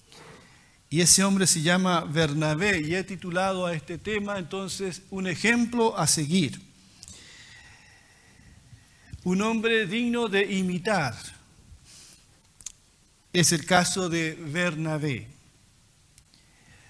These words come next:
Pablo dijo una vez a los corintios que ellos lo imiten a él porque él imitaba a Cristo. Y no tenía Pablo ningún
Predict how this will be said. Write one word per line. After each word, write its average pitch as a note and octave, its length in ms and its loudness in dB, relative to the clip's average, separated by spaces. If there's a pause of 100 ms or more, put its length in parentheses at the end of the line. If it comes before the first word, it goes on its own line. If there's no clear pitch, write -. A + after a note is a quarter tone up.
(160)
Pablo C4 360 2
dijo B3 380 -2
una A#3 300 -2
vez A#3+ 380 -2
a F#3 120 -2
los F3+ 220 -4
corintios F#3 960 0
que D#3+ 580 0 (1120)
ellos A#3+ 380 4
lo G#3 140 2
imiten G3+ 500 0
a G3 140 4
él A#3 240 0
porque G3 500 -2
él A#3+ 460 2 (640)
imitaba G3 840 4
a D#3 220 -6
Cristo. A3 640 0 (800)
Y D3+ 100 -4
no F#3+ 140 -2
tenía G#3+ 580 -2
Pablo G#3+ 380 -4
ningún F#3+ 880 -6